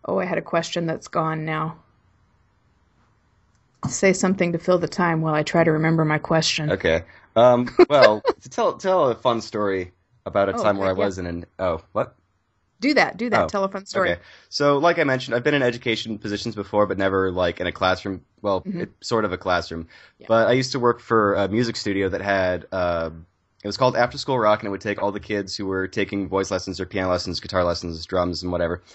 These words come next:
Speaker 2: And rather than have, like, a traditional recital, um, they would just build, like, three or four bands out of the kids who were taking classes, and then they would just have a concert at the end of the s-, whatever the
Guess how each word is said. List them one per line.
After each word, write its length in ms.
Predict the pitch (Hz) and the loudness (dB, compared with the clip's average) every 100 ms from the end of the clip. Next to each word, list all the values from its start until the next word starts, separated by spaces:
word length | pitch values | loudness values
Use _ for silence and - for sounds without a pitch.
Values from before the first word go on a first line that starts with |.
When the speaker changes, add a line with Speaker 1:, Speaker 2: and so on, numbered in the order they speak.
| - - - - | -20 -20 -18 -2
Speaker 2:
And 400 | 98 101 98 92 | 2 2 0 2
rather 240 | 120 120 | 4 4
than 140 | 107 107 | 0 -2
have, 400 | 107 101 92 85 _ _ - | 0 0 0 -10 _ _ -8
like, 160 | 101 98 | -4 -2
a 280 | 98 95 90 _ _ _ _ _ _ _ _ _ _ - | -2 -2 -4 _ _ _ _ _ _ _ _ _ _ -6
traditional 440 | 131 135 131 113 | 0 0 0 -4
recital, 560 | 101 - 98 92 92 90 - _ _ _ _ _ _ - | -4 0 2 2 0 -6 -14 _ _ _ _ _ _ -8
um, 240 | 98 95 | -4 -2
they 120 | 95 98 | -2 -2
would 220 | 98 82 - | -2 -6 -12
just 240 | 104 95 80 | -12 -10 -2
build, 360 | 107 104 87 | 0 0 0
like, 240 | 92 90 - | -2 -2 -4
three 160 | 107 98 | 0 0
or 60 | |
four 220 | 95 101 | 2 0
bands 360 | 95 95 95 92 | 2 2 2 0
out 140 | 92 | -2
of 40 | 87 | -2
the 80 | 87 | -6
kids 380 | - 90 85 | -2 -2 -2
who 420 | - 90 85 82 76 - _ | -6 -4 -4 -6 -10 -20 _
were 100 | - 101 | -6 0
taking 320 | 135 127 110 | 2 2 -2
classes, 520 | - 95 92 95 90 | 2 2 2 -2 -6
and 100 | 92 | -4
then 160 | 90 90 | -2 -2
they 120 | 90 | -2
would 140 | 87 | -4
just 140 | 87 - | -8 -2
have 300 | 92 87 73 | 0 0 -2
a 200 | 87 85 | -4 -4
concert 380 | - 117 104 90 | 0 0 0 -6
at 100 | 80 | -6
the 80 | 87 | -6
end 100 | 82 | -6
of 60 | |
the 240 | 82 82 76 _ _ _ - | -6 -8 -10 _ _ _ -18
s-, 320 | - - - _ _ | -10 -10 -10 _ _
whatever 480 | 95 90 87 87 87 | -4 -2 -2 -2 -2
the 240 | 87 87 | -2 -2